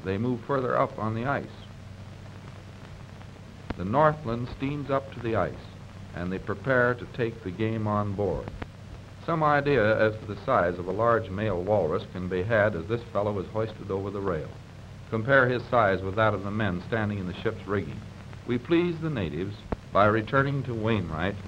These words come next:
with twenty-nine walrus for them. These polar bear cubs were captured on the ice off Wainwright during the winter. They are to be given to the zoo at Seattle. The bears have become quite tame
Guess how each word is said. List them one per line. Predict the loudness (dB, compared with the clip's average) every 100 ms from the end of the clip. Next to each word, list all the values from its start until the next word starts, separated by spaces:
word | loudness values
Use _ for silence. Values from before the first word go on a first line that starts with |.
| -10 -10 -4
with | -2 0
twenty-nine | 0 0 0 0 0
walrus | 2 2 2 -4 -2
for | 0 2
them. | 0 -10 -14 -16 -18 -18 -18 -18 -18 -18 -16 -16 -16 -16 -14 -14 -14 -14 -14 -14 -14 -12
These | -6 -4 -2
polar | 4 6 6
bear | 8 10 8
cubs | 6 4 4 2 -2 -10 -14 -14 -6
were | -4
captured | 0 4 4 4 -2
on | 0 0
the | 2
ice | 2 2 2
off | 2 2
Wainwright | 0 0 0 0 -2 -2
during | 0 2 0
the |
winter. | 0 -2 -2 -8 -14 -16 -16 -16 -16 -8
They | 0
are | 2 2
to |
be | 0
given | 2 2 2 0
to | -2
the | -4 -2
zoo | 0 0 0
at | -2 -2
Seattle. | 2 4 4 0 -14 -18 -18 -18 -16 -16 -16 -16 -16 -14 -16 -12 -6
The | 2
bears | 8 10 8 4
have | 0
become | -2 0 -2 2
quite | 2 2 0
tame | -4 -2 -4